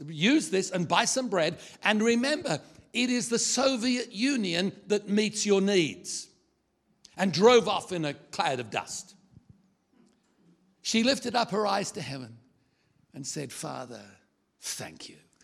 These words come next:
While kayaking off the Isle of Wight in the southern coast of England,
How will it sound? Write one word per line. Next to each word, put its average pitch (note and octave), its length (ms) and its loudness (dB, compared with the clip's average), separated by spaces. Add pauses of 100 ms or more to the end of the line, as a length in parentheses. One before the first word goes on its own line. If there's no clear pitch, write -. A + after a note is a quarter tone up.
(2750)
While B3 280 0
kayaking F3 880 -2
off E3+ 180 -4
the E3+ 180 -2
Isle G#3 380 2
of F3+ 160 0
Wight C#3+ 580 -4 (640)
in D#3+ 140 -2
the D3 80 -2
southern G3 400 0
coast F3+ 320 -4
of E3+ 100 -4
England, C#3+ 500 -4